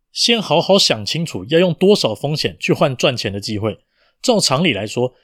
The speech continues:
应该是不敢随便把杠杆开太大才对。因为你想想看，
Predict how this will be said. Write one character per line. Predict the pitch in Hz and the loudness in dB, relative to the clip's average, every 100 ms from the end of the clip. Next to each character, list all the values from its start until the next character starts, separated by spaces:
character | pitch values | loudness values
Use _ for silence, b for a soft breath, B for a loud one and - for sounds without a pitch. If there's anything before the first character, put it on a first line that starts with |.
| _ | _
应 | 175 220 | -4 2
该 | 220 | 2
是 | 214 220 | 4 2
不 | 190 | 0
敢 | 147 107 | -2 -2
随 | - | -2
便 | 131 151 | 0 0
把 | 107 | -2
杠 | - 156 | -2 -2
杆 | 110 92 | -2 -10
开 | - 127 | -6 -2
太 | 123 | -2
大 | 110 107 | -4 -8
才 | - | -10
对。 | - 104 - _ _ _ _ _ _ | -14 -16 -16 _ _ _ _ _ _
因 | 190 | 2
为 | 233 | 2
你 | 165 | 2
想 | - 139 | 0 -2
想 | 131 | -2
看， | 120 101 | -6 -6